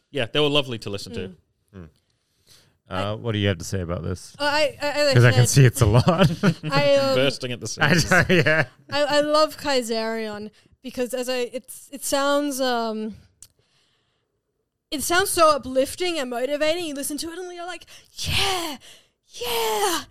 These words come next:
Speaker 2: yeah," and then you, and then you go and, like, pay attention to the lyrics and what you're about. You're like, "Oh my God, this is so fucked up." Especially if you, like, look up what the lyrics mean.
Speaker 1: Mm-hmm. And what was
Speaker 2: Um,
Speaker 1: that? So for,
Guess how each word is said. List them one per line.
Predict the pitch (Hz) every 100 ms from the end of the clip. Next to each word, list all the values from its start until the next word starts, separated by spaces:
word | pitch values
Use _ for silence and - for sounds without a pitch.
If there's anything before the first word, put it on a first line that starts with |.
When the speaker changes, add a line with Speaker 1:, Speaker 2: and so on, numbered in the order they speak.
| _ _ _ _ _ _ _
Speaker 2:
yeah," | 466 554 539 508 381
and | 349
then | 359 415
you, | 392 403 339
and | 320
then | 349
you | 359 339
go | 339
and, | 311
like, | 285 277 -
pay | - 277
attention | 277 302 285 - 269
to |
the | 254
lyrics | 226 254 330 262
and | 254
what | 254 254
you're | 240
about. | 226 226 262
You're | 262
like, | 247 240
"Oh | 269
my | 285 226
God, | 196 240 254 208
this | 254
is | 311
so | - 262
fucked | 254 - 285 - - -
up." | 349 247 226 - - _ _ _ _
Especially | - 311 302 370
if | 381 294
you, | 320
like, | 285
look | 254 233
up | 311 302
what | 269
the | 240
lyrics | 233 233 233 220
mean. | 226 233 370 381 -
Speaker 1:
Mm-hmm. | 226 110 135
And | 131
what | 135 127
was | 117 113
Speaker 2:
Um, | 87
Speaker 1:
that? | -
So | - 101
for, | -